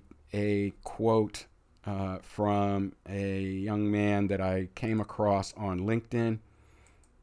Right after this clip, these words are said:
and I'm gonna play that for you. His name is Emmanuel Acho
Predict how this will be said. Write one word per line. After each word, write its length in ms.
and 680
I'm 100
gonna 240
play 380
that 400
for 240
you. 420
His 280
name 460
is 440
Emmanuel 960
Acho 680